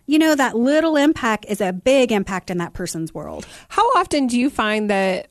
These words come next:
Speaker 2: women who are doing those kind of photo shoots don't actually ever share those f-, photos with anyone, that they just,
Speaker 1: Right.
Speaker 2: it's for themselves?
Speaker 1: Yeah. And,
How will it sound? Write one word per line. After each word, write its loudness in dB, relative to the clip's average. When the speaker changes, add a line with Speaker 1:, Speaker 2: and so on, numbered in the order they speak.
Speaker 2:
women 0
who 0
are 0
doing 0
those 0
kind -4
of -6
photo -2
shoots -6
don't 2
actually -2
ever -4
share -2
those -4
f-, -18
photos -2
with -6
anyone, -8
that -2
they 0
just, -2
Speaker 1:
Right. 2
Speaker 2:
it's -6
for -4
themselves? -8
Speaker 1:
Yeah. 2
And, 4